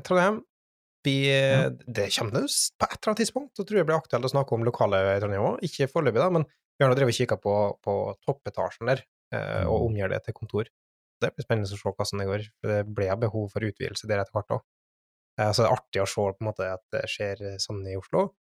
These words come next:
Speaker 1: Og så tenker jeg at, eh, Bergen har på en måte noe å se fram til om, om en stund når de, de, eh, begynner å, å, å gå og etter hvert springe der også. Eh, det å se
Speaker 2: Ikke
Speaker 1: liksom
Speaker 2: sant? De kan
Speaker 1: den gleden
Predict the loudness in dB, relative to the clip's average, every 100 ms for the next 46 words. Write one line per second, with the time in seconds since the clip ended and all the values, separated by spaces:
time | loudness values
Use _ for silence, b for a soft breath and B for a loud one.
0 | _ _ -4 2 2 2 0 2 0 -2
1 | -2 0 2 2 2 2 2 0 -6 -4
2 | 0 -2 -2 -8 -6 -6 -4 -6 -6 -6
3 | -4 -4 -4 -10 -6 -4 -4 -10 _ -6
4 | 0 0 0 -4 -2 -2 -4 -6 -10 _
5 | -8 -6 -4 -6 -6 -8 -12 _ _ _
6 | -2 0 0 0 -2 -2 -2 -4 -6 _
7 | _ _ _ _ -2 2 4 6 6 4
8 | 2 -4 -4 -4 -4 0 2 2 2 -4
9 | _ -6 -4 -2 -2 -2 0 -2 2 4
10 | 4 4 4 6 6 6